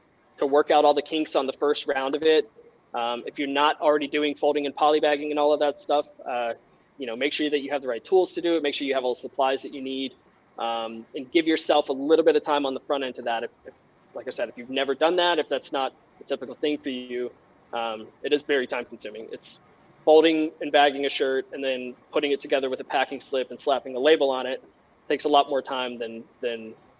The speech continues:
the printing does most of, <laughs> most often. So, um, just make sure that you're budgeting that time out and, uh, and, you know, you've given yourself enough of a cushion, and most importantly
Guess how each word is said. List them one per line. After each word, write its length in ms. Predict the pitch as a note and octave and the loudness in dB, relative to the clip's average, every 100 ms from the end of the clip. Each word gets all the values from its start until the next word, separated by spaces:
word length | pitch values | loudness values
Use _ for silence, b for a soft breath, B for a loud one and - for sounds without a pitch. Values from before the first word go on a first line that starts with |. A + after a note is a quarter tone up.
| _ _ _ _ | _ _ _ _
the 80 | - | -8
printing 400 | - D#3+ C3 B2 | -2 0 -2 -2
does 300 | A#2+ A#2 - | -4 -4 -6
most 260 | A#2+ A#2+ | -8 -8
of, 80 | B2+ - | -10 -14
<laughs> 80 | - | -10
most 220 | C3+ A#2+ | -8 -4
often. 380 | A#2+ A#2+ B2+ A#2 | -4 -6 -8 -10
So, 160 | - A#2+ - _ _ _ - | -6 -6 -6 _ _ _ -4
um, 380 | B2+ A#2+ A2+ A2 - _ _ | 0 2 0 -6 -16 _ _
just 160 | D#3 - | -2 4
make 140 | F3 | 4
sure 140 | G3+ | 6
that 80 | E3+ | 4
you're 100 | E3 | 2
budgeting 400 | D3+ D3 C#3 C3+ | 2 0 0 -6
that 160 | B2 A#2 | -6 -6
time 240 | B2 A#2+ | -8 -6
out 300 | A#2+ A#2+ A#2+ _ - | -4 -4 -4 _ -12
and, 240 | A#2+ A2+ | -10 -8
uh, 260 | A2 G#2+ G#2+ - _ _ _ _ _ - | -8 -8 -12 -16 _ _ _ _ _ -12
and, 320 | A2+ G#2+ G#2 - _ - | -12 -12 -16 -20 _ -16
you 80 | A#2+ | -14
know, 100 | G#2+ G#2 | -14 -12
you've 160 | - B2 | -10 -6
given 180 | C3 B2 | -4 -4
yourself 300 | A#2 B2 A2+ | -4 -4 -4
enough 200 | A#2+ A#2 | -6 -6
of 80 | A2+ | -10
a 40 | |
cushion, 500 | - C3+ - A#2+ A#2 - | -10 -8 -4 -4 -6 -6
and 240 | C3+ C3 B2 _ _ _ _ _ _ _ E3+ | -6 -6 -10 _ _ _ _ _ _ _ 4
most 240 | F#3+ F#3 | 4 6
importantly 640 | F#3 - F3+ D3 B2+ A#2+ | 0 0 0 -2 -8 -10